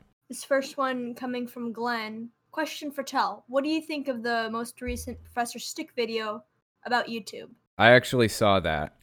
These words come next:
Speaker 2: Professor Stick is disillusioned, basically, with, uh, maybe that's not the right word for it. Anyway, he's, he's really unhappy with YouTube right now, understandably so.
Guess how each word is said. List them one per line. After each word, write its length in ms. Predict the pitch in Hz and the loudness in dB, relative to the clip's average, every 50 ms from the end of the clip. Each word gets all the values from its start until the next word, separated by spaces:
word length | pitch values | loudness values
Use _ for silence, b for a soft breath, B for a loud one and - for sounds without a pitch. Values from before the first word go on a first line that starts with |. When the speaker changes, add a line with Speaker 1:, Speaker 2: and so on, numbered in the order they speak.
| _ _ - | _ _ -2
Speaker 2:
Professor 440 | - 123 - 147 143 135 - 123 107 | 0 4 6 8 8 8 6 2 2
Stick 400 | - - - 117 110 101 - 101 | 0 2 4 6 6 6 6 4
is 400 | 98 92 90 90 85 - - - | 4 4 4 2 -2 -4 -8 -8
disillusioned, 1040 | 92 90 101 95 - - 92 87 90 90 90 87 82 92 90 90 90 90 90 85 - - - - - - - _ _ _ _ _ _ _ _ _ _ _ _ _ _ - | -6 -2 -2 -2 0 0 0 2 2 0 0 0 -2 -2 -2 -2 -2 -2 -4 -6 -8 -10 -14 -14 -16 -20 -20 _ _ _ _ _ _ _ _ _ _ _ _ _ _ -4
basically, 540 | 87 90 85 - - - 85 82 82 82 | -4 -4 -4 -6 -6 -6 -4 -4 -2 -2
with, 480 | 80 78 76 73 76 - - - _ _ _ _ - 98 | -2 -2 -4 -4 -4 -8 -14 -20 _ _ _ _ -8 -4
uh, 120 | 98 92 | -4 -2
maybe 240 | 101 120 127 117 110 | 0 0 0 0 2
that's 240 | 101 95 - - - | 2 0 0 0 -4
not 180 | 87 85 - | -4 -4 -2
the 80 | 85 82 | -2 -2
right 180 | 82 78 - | -2 -2 -2
word 200 | - 80 80 73 | -4 -6 -6 -6
for 180 | - - 78 76 | -4 -4 -4 -2
it. 40 | 65 | -2
Anyway, 220 | 87 87 82 82 | -2 -4 -4 -4
he's, 240 | 92 107 98 - - - | -4 -4 -6 -6 -6 -6
he's 180 | 110 107 98 | -6 -4 -2
really 260 | 107 117 113 107 101 95 | 2 4 4 6 4 4
unhappy 400 | 92 87 90 82 82 - 87 82 | 2 0 -2 -4 -4 -4 -4 -4
with 160 | 85 82 - | -4 -4 -4
YouTube 380 | 80 82 82 - 80 78 69 | -6 -8 -6 -6 -6 -6 -2
right 200 | 82 80 76 - | -2 -2 -2 -2
now, 280 | 73 80 80 80 76 71 | -4 -4 -4 -4 -4 -4
understandably 640 | 90 90 90 - - - 90 90 87 82 87 85 80 | -4 -4 -6 -6 -6 -6 -4 -4 -4 -4 -4 -6 -6
so. 340 | - - 82 80 78 78 | -4 -2 -2 -2 -2 -2